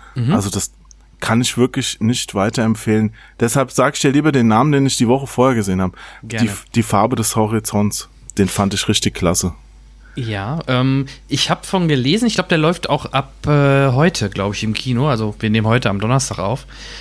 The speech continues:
Speaker 1: Ähm, vielleicht kannst du kurz sagen, worum es da grob geht, weil das wär ganz nett, weil ich auch nur den Titel kenne.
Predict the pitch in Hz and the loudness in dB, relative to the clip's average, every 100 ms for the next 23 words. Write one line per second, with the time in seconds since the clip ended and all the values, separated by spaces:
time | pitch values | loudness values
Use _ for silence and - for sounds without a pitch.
0 | - - 123 120 127 120 139 147 160 175 | -12 0 2 4 4 2 0 0 0 0
1 | 156 190 208 180 175 165 165 175 165 135 | 0 0 2 2 2 2 2 2 2 2
2 | 135 170 - 143 135 98 107 113 117 117 | 0 0 0 0 0 -4 -2 -4 -2 -2
3 | 113 - 110 - 101 104 - 123 - - | -4 -4 -6 -4 -6 -6 -8 -8 -10 -16
4 | - - 135 151 143 131 143 131 113 113 | -14 -4 0 2 2 2 -2 -2 -4 -6
5 | 104 | -6